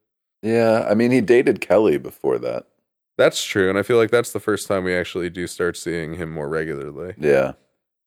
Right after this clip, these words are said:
Speaker 2: And anyway, yeah, in this scene we also meet, uh, Roy for,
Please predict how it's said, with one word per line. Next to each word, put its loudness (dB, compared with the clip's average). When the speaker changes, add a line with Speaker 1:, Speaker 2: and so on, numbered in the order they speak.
Speaker 2:
And 2
anyway, 6
yeah, 2
in -4
this -2
scene -2
we 0
also 2
meet, -6
uh, 2
Roy 2
for, -4